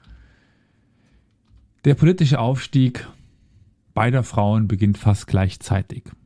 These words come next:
Zwölfhundertsechsunddreißig ergriff Radija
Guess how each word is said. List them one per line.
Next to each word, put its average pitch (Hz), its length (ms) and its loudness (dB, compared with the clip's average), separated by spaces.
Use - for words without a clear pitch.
Zwölfhundertsechsunddreißig 120 1900 2
ergriff 117 380 -2
Radija 120 800 2